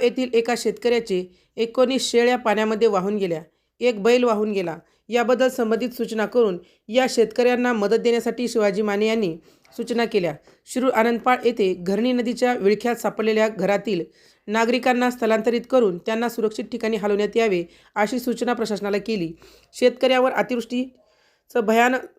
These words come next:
असं संकट आलेलं असून या संकटातून शेतकऱ्यांना दिलासा देण्यासाठी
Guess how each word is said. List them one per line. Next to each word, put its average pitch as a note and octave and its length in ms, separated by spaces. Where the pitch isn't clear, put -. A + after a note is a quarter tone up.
असं G3 200
संकट A3+ 400
आलेलं G#3 320
असून G#3+ 400
या A#3 180
संकटातून A3+ 560
शेतकऱ्यांना A3+ 500
दिलासा G3+ 320
देण्यासाठी G#3+ 560